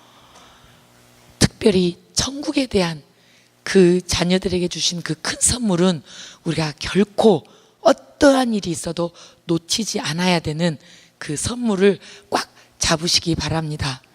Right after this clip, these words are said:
영원히 주와 동거하는 그 어떤 것과도 바꿀 수 없는 영원히 주와 동거하는 그 선물, 여러분 그 확신을 가지고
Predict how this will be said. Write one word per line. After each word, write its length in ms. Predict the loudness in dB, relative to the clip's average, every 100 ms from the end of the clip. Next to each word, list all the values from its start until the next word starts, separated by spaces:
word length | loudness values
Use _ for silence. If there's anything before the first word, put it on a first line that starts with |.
| _ -20 -20 -20 -20 -20 -20 -10 4
영원히 480 | 6 6 4 2 0
주와 340 | -2 -4 -4
동거하는 760 | -4 -8 -2 0 0 -2 -6 -8 _ _ _ _
그 520 | -8 0 2 2 2
어떤 320 | -2 -4 -8
것과도 280 | -8 -10 -10
바꿀 320 | -12 -12 -8
수 160 | -6 -6
없는 320 | -6 -8 -10
영원히 580 | -8 -4 -4 -4 -4 -4
주와 240 | -4 -6
동거하는 640 | -8 -10 -10 -6 -6 -8 -14 _ _ _ _ _ _ _ -20 -20 _
그 140 | -4 0
선물, 480 | 0 0 0 0 -2 -12 -20 -20 -6
여러분 400 | 0 2 0 -4 -10
그 160 | -12 -10
확신을 460 | -2 0 2 2
가지고 500 | -2 -4 0 4 4